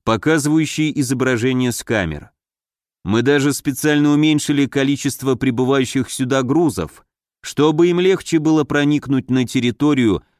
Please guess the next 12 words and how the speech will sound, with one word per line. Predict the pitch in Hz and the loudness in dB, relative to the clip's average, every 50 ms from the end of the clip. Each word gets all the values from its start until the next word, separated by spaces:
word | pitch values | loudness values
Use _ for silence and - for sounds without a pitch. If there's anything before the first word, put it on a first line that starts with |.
| _ _ - | _ _ -4
не | 85 98 101 | -2 -2 -2
попадаясь | - 135 - 156 151 151 151 185 190 175 147 - - | -2 -2 0 0 0 0 2 2 2 2 0 0 -2
никому | 143 135 - - 131 127 135 139 | -2 -2 -2 -2 -2 0 0 0
на | 139 135 120 | 0 0 0
глаза». | 113 113 107 95 80 78 85 73 69 69 - _ _ _ _ _ _ _ _ _ _ _ _ _ _ _ _ _ _ _ - | 0 0 0 0 -2 -4 -6 -8 -8 -10 -14 _ _ _ _ _ _ _ _ _ _ _ _ _ _ _ _ _ _ _ -6
Несмотря | - 92 101 110 104 - 135 135 139 131 147 151 160 156 147 | -4 -2 -2 -2 -2 -2 -2 -2 -2 -2 -2 -2 -2 0 0
на, | 143 143 139 135 120 | 0 0 0 -2 -4
казалось | - 135 131 117 110 131 135 131 131 120 92 | -4 -4 -4 -2 -2 -2 0 0 0 -2 -2
бы, | 87 104 120 104 | -2 -2 -4 -2
типовой | - - 117 - - 127 127 123 135 131 | -2 -6 -6 -2 -2 -2 0 0 0 0
металлический | 120 117 110 - 120 117 120 123 113 - 120 - - - 110 110 101 | 0 0 -2 -2 -2 -2 -2 -2 -4 -6 -8 -10 -10 -6 -6 -6 -6
контейнер, | - - 117 113 110 95 - 147 165 165 160 156 151 135 110 | -4 -2 -2 -2 -2 -2 -2 0 0 2 2 0 0 -2 -4